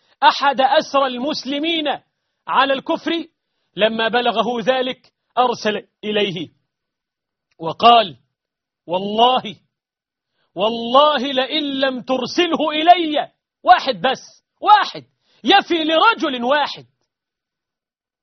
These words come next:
"والله لئن لم ترسل إلي فلانا لأبعثن إليك جيشا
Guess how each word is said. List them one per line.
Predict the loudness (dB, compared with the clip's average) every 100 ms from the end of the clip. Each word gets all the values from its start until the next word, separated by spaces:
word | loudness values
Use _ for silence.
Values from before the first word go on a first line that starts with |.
| -8
"والله | -6 -4 2 2 2
لئن | -4 -4 -4 -6
لم | -4 -6 -6
ترسل | -4 -4 -4 -6 -8
إلي | -4 0 0 0 -4 -4
فلانا | -4 0 0 0 0 -2 -6 _ _ _ _ _ -6
لأبعثن | 0 0 2 4 4 6 6 4 -2
إليك | -2 4 4 4 0
جيشا | 0 4 4 4 2 2 2